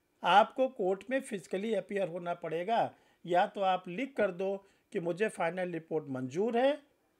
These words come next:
मैं मुकदमा नहीं लड़ना चाहता, या आप लिख कर दो कि मैं फाइनल रिपोर्ट मंजूर नहीं, मैं मुकदमा लड़ना चाहता हूँ, जिसको कहते हैं प्रोटेस्ट एप्लीकेशन। तो कहने का देखो मतलब ये है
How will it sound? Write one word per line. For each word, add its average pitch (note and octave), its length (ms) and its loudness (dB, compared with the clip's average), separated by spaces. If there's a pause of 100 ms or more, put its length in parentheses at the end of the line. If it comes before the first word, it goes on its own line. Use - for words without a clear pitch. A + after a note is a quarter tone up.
(360)
मैं D#3 100 -2
मुकदमा D#3 440 -4
नहीं C#3 280 -2
लड़ना A3 340 2
चाहता, A#3+ 480 2 (440)
या G3 180 4
आप F#3 240 2
लिख A3+ 240 -4
कर G#3+ 160 2
दो G3+ 240 0
कि G#3 200 -8
मैं F3+ 240 -2
फाइनल F3 400 -4
रिपोर्ट D#3+ 320 -4
मंजूर D#3 400 -6
नहीं, B3 160 -4
मैं A#3 120 -6
मुकदमा C#3+ 440 -8
लड़ना A#2 320 -12
चाहता A#2 380 -14
हूँ, C3 140 -12
जिसको C#3+ 300 -8
कहते D#3 280 -6
हैं A#3 80 -12
प्रोटेस्ट C#3 440 -6
एप्लीकेशन। C3 580 -16 (1000)
तो G#3+ 80 -8
कहने G#3+ 340 4
का A3 100 -2
देखो G#3+ 300 -4
मतलब G#3 380 -8
ये G#3+ 240 -2
है C4 80 -8